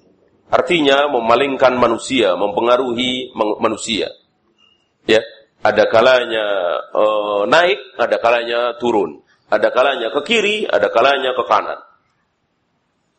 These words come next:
Wal bayanu yuhsalu bihi 'athfun wa sarfun. Fal bayanu fil haqiqati bi ma'nal fasaha.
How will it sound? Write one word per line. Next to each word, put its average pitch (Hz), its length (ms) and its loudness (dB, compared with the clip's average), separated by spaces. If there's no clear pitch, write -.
Wal 127 480 4
bayanu 147 640 0
yuhsalu 151 640 0
bihi 131 320 0
'athfun 175 560 0
wa 135 160 0
sarfun. 104 560 -4
Fal 113 320 -2
bayanu 170 560 2
fil 139 160 -2
haqiqati 151 800 0
bi 127 80 -4
ma'nal 135 480 0
fasaha. 139 480 2